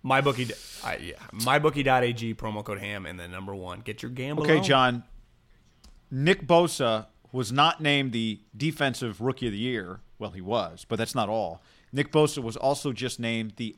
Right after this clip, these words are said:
Speaker 2: N F L's Rookie of the Year. The N F L Rookie of the Year is Nick Bosa. And I'm just looking back. The Niners have had a long run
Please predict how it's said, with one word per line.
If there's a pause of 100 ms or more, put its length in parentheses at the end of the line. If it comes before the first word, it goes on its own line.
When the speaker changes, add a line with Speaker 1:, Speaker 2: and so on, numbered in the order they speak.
Speaker 2:
N
F
L's (280)
Rookie
of
the
Year. (1200)
The
N
F
L
Rookie
of
the
Year (520)
is
Nick
Bosa. (840)
And (240)
I'm
just
looking
back.
The
Niners
have
had
a
long
run